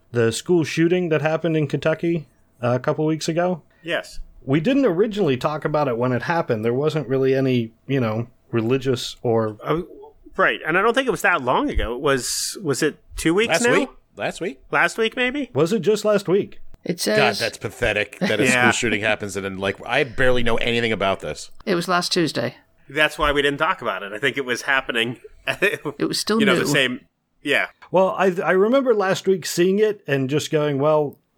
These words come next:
Speaker 1: you know, it's not a religious issue." So I think it happened right,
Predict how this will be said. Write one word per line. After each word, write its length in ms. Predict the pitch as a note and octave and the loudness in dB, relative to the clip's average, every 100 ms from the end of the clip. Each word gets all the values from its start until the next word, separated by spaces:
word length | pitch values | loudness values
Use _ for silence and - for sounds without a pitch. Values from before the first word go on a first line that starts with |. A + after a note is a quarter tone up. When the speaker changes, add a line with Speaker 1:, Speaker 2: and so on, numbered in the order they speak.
| - | -6
Speaker 1:
you 120 | C#3+ | 0
know, 160 | C3+ A#2+ | 2 0
it's 160 | A#2 | 0
not 160 | C#3 C3 | 0 0
a 40 | |
religious 520 | A#2 A#2 B2 A2+ G#2+ | 2 0 2 0 0
issue." 300 | A2+ G#2 A#2 | -2 0 -2
So 180 | G2+ C3+ | 0 0
I 100 | B2+ | 2
think 160 | F#3 G3 | 2 0
it 80 | D3 | 0
happened 480 | D3 D3 B2 G#2+ | -4 -4 -4 -4
right, 260 | A#2 A#2+ B2 | -2 -2 -4